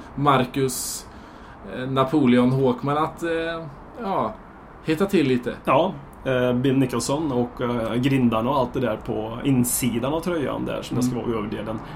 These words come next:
Speaker 2: Det är ju enda anledningen till varför man tycker man ska gå och köpa den tröjan. Och det är kanske en anledning god nog, liksom, kan man också tycka. Eh, inte för mig då, visserligen, men, eh, för många. Eh, och då känns det lite på något sätt ovärdigt att den matchtröjan i sig, om det nu allting stämmer, där vi utgår ifrån att det gör när vi sitter och pratar om detta,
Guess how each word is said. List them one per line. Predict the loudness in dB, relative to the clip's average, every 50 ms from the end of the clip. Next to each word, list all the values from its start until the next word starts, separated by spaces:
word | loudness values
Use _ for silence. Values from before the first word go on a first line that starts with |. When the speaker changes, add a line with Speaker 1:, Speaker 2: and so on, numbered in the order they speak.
| -12 -12 -12 -6 -2 2
Speaker 2:
Det | 6
är | 8
ju | 10 10
enda | 10 8 8 8
anledningen | 8 6 6 4 4 2 2 2
till | 2 2
varför | 2 2 2 0
man | 0 0
tycker | 0 -2 -4 -2 -2
man | -2 -2
ska | 0 0
gå | 0
och | 0
köpa | 2 0 0 0 0
den | 0 0 0
tröjan. | 0 -2 -2 -2 0 0
Och | 0
det | 0
är | 0
kanske | 0 0 0 2 2 2
en | 2 2 2 2
anledning | 4 4 4 4 4 4 2 0 0 -2 0
god | 0 2 2 2 2 2 4
nog, | 4 4 4 4 0 -2 -4 -4 -6 -6
liksom, | -6 -8 -10 -8
kan | -4 -2 0
man | 0 0
också | -2 -4 -6
tycka. | -4 -4 -6 -4 -4 -4 -4
Eh, | -4 -4 -4 -4 -4 -4 -2 -2
inte | -2 -2 -2 -2
för | 2 4
mig | 4 4 4 4
då, | 2
visserligen, | 2 0 -2 -4 -4 -4 -2 -2
men, | 0 0 0 0 0
eh, | -2 -2 -2
för | 0 4
många. | 4 6 6 6 4 2 0 -4 -12 -14 -14 -14 -14 -14 -14 -12 -8 -4
Eh, | -2 0 0 0 0 -2 -4 -6 -6 -2
och | 0
då | 2 2
känns | 4 4 4 4 4
det | 2
lite | 2 2 2 0 0
på | 0 0
något | 0 0 2
sätt | 2 0 2 4
ovärdigt | 4 4 4 4 4 2 2 2 0 0
att | -2 0
den | 0 0 2
matchtröjan | 0 0 0 0 0 0
i | 0
sig, | 0 0 0 0 0 0 0 -2 -6 -8 -4
om | 0 0 4
det | 6
nu | 6 6 6 4 4 4
allting | 4 4 4 4 2 4
stämmer, | 6 6 6 6 6 4 4 4 2 0 -6 -6
där | -2 -2 2
vi | 4 4
utgår | 4 4 2 0 -2
ifrån | 0 0 -2
att | -2 0
det | 0
gör | 0 2
när | 0 0
vi |
sitter | -2 -4 -4 -4
och | -2
pratar | -2 0 0
om | 2 2
detta, | 2 0 -2 -4 -6